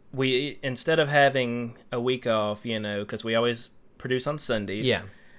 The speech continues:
Speaker 1: We missed this past Sunday, so we're recording early, so
Speaker 2: Mm-hmm.
Speaker 1: it'll be there before this upcoming Sunday.
Speaker 2: Right,
Speaker 1: So
Speaker 2: right.
Speaker 1: think of this as a bigger episode.
Speaker 2: Mm-hmm.
Speaker 1: So I'm gonna get into what Trey is alluding to. You know, it was me, my fault.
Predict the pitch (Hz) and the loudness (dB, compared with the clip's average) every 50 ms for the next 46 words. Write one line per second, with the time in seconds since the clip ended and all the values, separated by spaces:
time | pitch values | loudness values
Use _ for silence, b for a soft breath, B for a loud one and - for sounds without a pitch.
0 | b b b - - 127 117 117 123 139 151 151 - - 165 - - - 151 139 | b b b -8 -4 -2 0 2 4 4 2 2 0 -4 -6 -4 0 4 6 6
1 | 135 131 - 135 123 117 117 110 113 113 110 110 113 - - - 135 123 117 113 | 6 4 0 -2 -2 -2 0 0 0 0 0 -2 -6 -10 -8 -4 -2 -2 0 -2
2 | 120 117 - 147 135 127 120 120 117 - 202 240 254 226 165 127 127 135 139 - | -4 -4 -2 0 0 0 0 0 0 2 4 4 4 4 4 4 2 0 -2 -4
3 | - 135 127 117 131 123 120 117 117 113 117 131 135 131 127 120 120 113 117 117 | -4 -2 2 2 4 4 4 2 0 0 0 -2 0 2 2 0 0 0 -4 -6
4 | - - - 151 147 139 127 110 113 110 - - 104 - - - 123 107 95 76 | -8 -6 -2 0 0 0 0 -2 -4 -6 -6 -8 -10 -10 -8 -8 -6 -6 -6 -8
5 | - - - - - - - - - - 139 143 131 110 90 - - b b b | -10 -10 -8 -8 -8 -8 -8 -10 -2 2 4 4 4 4 2 -2 -6 b b b
6 | b - 107 147 135 - - - 180 226 240 277 240 240 220 - 170 143 131 120 | b 2 4 4 4 4 2 0 0 0 2 2 2 2 2 2 0 0 0 -2
7 | 117 127 151 151 151 135 139 127 104 92 117 113 - - 87 - - 57 50 50 | 0 2 4 4 4 4 2 2 2 2 0 -2 -2 -6 -8 -8 -8 -10 -8 -2
8 | - 151 151 143 139 135 135 143 147 156 170 - 143 131 123 123 135 156 165 170 | 0 2 2 2 2 0 -2 -4 -6 -6 2 4 4 6 6 4 4 2 2 2
9 | 175 160 147 151 147 147 151 151 156 143 - 151 139 135 127 120 117 120 127 - | 0 2 2 2 2 2 2 0 -2 -2 0 2 2 2 2 2 2 0 0 0
10 | - - - 147 135 135 143 147 170 165 147 131 120 110 107 104 110 110 - 117 | -2 -2 0 2 4 4 4 4 2 2 2 2 0 0 -2 -4 -6 -6 -4 -4
11 | 110 117 143 165 165 - - - 135 123 113 107 110 110 - - - 120 113 113 | -4 -4 -4 -6 -10 -12 -8 -4 -2 0 0 0 0 -2 -2 -4 -6 -6 -4 -4
12 | 123 135 139 135 127 120 117 120 127 131 117 107 107 117 120 - 135 110 104 110 | -4 -4 -4 -4 -4 -4 -4 -6 -6 -8 -6 -4 -2 -2 0 0 0 0 0 0
13 | 110 - | -2 -4